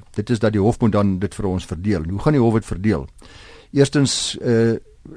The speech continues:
sal die hof nie weet wat daar regtig is of nie, en heel dikwels sal daar 'n likwidateur aangestel word. In ander woorde, die hof stel 'n likwidateur aan wat sê, "Jou pligte is om die bates te,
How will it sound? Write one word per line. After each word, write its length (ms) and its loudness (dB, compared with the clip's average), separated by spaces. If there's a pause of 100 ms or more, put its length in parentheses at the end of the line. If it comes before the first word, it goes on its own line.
(120)
sal 220 -2
die 80 2
hof 180 4
nie 120 2
weet 200 4
wat 120 2
daar 160 4
regtig 340 -4
is 200 -2
of 140 -4
nie, 100 0
en 120 4
heel 160 4
dikwels 320 0
sal 120 -2
daar 140 2
'n 40 -2
likwidateur 580 0
aangestel 440 -8
word. 300 -14
In 80 -16
ander 160 -6
woorde, 200 -2
die 100 -6
hof 140 -2
stel 160 -2
'n 60 0
likwidateur 580 -2
aan 120 2
wat 140 -2 (140)
sê, 180 2 (460)
"Jou 160 6
pligte 320 2
is 140 2
om 100 4
die 140 0
bates 400 2
te, 120 -2